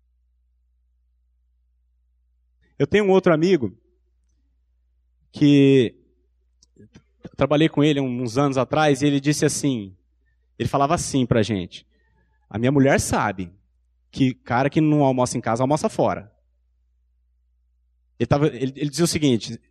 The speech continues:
"A minha mulher sabe que se ela não comparecer comigo, eu vou procurar fora." Irmãos,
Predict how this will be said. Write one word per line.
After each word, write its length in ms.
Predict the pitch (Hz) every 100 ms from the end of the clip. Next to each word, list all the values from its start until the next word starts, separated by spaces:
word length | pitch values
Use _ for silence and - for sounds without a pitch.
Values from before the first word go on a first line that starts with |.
| _ _ -
"A 120 | 113
minha 120 | 123
mulher 280 | 143 135 165
sabe 480 | - 110 92 120 190
que 120 | 196
se 200 | - 156
ela 180 | 143 151
não 260 | 147 156
comparecer 640 | 170 160 185 131 127 - 131
comigo, 320 | 131 123 127
eu 80 | 147
vou 140 | 160
procurar 340 | 170 160 160 151
fora." 380 | 247 98 - _ _ _ _ _ _ _ _ _ _ _ _ _ _ _ _ _ _ _ _ _ _ _ _ _ _ _ _ _ _ _ _ _ _ _ _ _ _ _ _ _ _
Irmãos, 800 | 139 139 147 104 92 - -